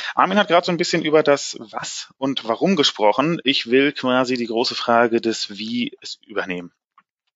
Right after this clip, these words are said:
Hm, als kleinen Einstieg nochmal natürlich, ähm, ganz klar, habt, ähm, hat der Armin eben drüber gesprochen,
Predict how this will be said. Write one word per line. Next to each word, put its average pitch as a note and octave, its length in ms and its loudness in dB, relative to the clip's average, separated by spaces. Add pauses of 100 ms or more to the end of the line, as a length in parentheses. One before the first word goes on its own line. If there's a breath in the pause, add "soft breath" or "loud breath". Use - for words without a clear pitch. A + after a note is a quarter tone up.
(180)
Hm, B2 240 0 (320)
als A#2+ 180 2
kleinen C3+ 220 2
Einstieg F#3 480 0 (600 loud breath)
nochmal C3 280 2
natürlich, C3+ 680 0
ähm, B2 320 0 (360)
ganz B2 220 2
klar, A#2+ 400 4 (760)
habt, - 360 -4 (220)
ähm, A#2 280 -2
hat A#2 140 0
der A2+ 280 0
Armin A#2 260 4
eben A2+ 180 2
drüber A2+ 280 4
gesprochen, A2+ 460 0